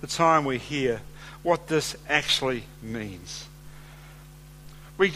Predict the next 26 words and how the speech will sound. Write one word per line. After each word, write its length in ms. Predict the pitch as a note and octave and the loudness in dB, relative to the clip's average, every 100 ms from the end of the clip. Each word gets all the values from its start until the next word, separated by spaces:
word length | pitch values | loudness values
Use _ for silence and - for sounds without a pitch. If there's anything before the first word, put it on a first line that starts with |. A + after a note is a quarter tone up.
| - | 0
we 140 | G#3+ - - - | -4 -4 -10 4
call 220 | C#4+ C4+ | 6 6
this 160 | A3+ | 4
the 120 | F#3 F3+ | 4 4
incarnation. 800 | G3+ - F3 D#3+ D#3+ D#3+ - - - - - - - - - - - | 6 6 6 6 6 4 0 -4 -16 -20 -20 -20 -20 -20 -16 -12 0
That's 180 | F#3+ F#3+ | 2 4
a 80 | D#3+ | 6
one, 380 | G3 A3 G3 C#3+ | 6 6 2 2
one, 360 | G3+ G#3+ F#3+ D3+ | 6 6 4 4
one 280 | A3 F#3+ E3+ | 4 6 6
word 220 | D#3+ C#3+ | 6 4
that 100 | C3+ | 2
helps 340 | E3+ F3 - | 4 4 2
us 140 | C#3+ - | 0 0
sort 260 | - E3 | -2 -2
of 260 | C3 A2+ - | -2 -6 0
bring 200 | E3+ D#3 | 2 4
these 160 | D3 | 0
things 160 | D3 C3 | -2 -4
together. 220 | C3+ A#2+ | -4 -2
This 180 | F#3+ A3 | 0 0
is 60 | G3 | 2
the 120 | G3 | 2
incarnation. 800 | F#3+ E3 D#3 D3 C3 C3 - G2+ - - - - - - - - - - - - - - - - - - - - - | 4 4 4 4 0 -2 -6 -12 -18 -20 -20 -20 -20 -20 -18 -18 -18 -18 -18 -20 -20 -20 -20 -20 -18 -18 -18 -8 0
It's 140 | E3 | 4
the 160 | F3+ | 4